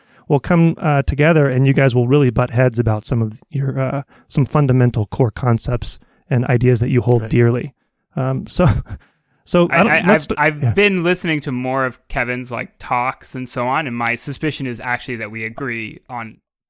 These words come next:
Speaker 3: basically
Speaker 2: I,
Speaker 3: everything.
Speaker 2: yeah.
Speaker 3: So, uh,
Speaker 2: I,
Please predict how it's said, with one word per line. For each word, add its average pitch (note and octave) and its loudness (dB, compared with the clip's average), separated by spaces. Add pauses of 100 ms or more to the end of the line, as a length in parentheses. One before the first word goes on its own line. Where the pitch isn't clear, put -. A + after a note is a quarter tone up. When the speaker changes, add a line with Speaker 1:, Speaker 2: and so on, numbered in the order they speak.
(200)
Speaker 3:
basically B2 -2
Speaker 2:
I, A2+ -2
Speaker 3:
everything. B2+ -10
Speaker 2:
yeah. - -20
Speaker 3:
So, D#3 2 (500)
uh, E3+ 2
Speaker 2:
I, G#3 0